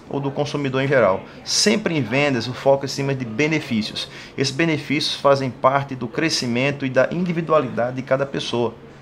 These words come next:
Então, a importância de vendas no mercado hoje. E o marketing?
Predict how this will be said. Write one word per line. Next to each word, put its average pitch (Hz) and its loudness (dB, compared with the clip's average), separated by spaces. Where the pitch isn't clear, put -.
Então, 117 2
a 123 2
importância 127 0
de 131 -4
vendas 127 -2
no 135 -2
mercado 135 -2
hoje. 101 -6
E 185 -2
o 202 2
marketing? 135 4